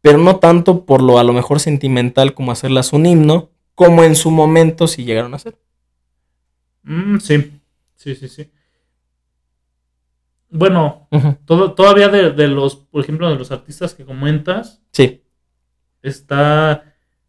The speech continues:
Speaker 2: mm, pues, más, te lo creo más porque, o sea, tú, por ejemplo, hay artistas que no se conocen mucho, tú
Speaker 1: Claro.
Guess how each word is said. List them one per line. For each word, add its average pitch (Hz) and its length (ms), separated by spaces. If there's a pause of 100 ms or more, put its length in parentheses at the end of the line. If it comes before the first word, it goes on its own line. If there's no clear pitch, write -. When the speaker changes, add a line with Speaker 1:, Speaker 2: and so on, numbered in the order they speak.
(1000)
Speaker 2:
mm, 190 360
pues, 151 340
más, 185 320
te 175 100
lo 165 120
creo 214 180
más 240 340
porque, 139 680
o 127 60
sea, 127 220
tú, 160 280 (320)
por 156 100
ejemplo, 151 300
hay 156 80
artistas 165 440
que 127 100
no 135 280
se 143 140
conocen 135 360
mucho, 160 400
tú - 80
Speaker 1:
Claro. 135 340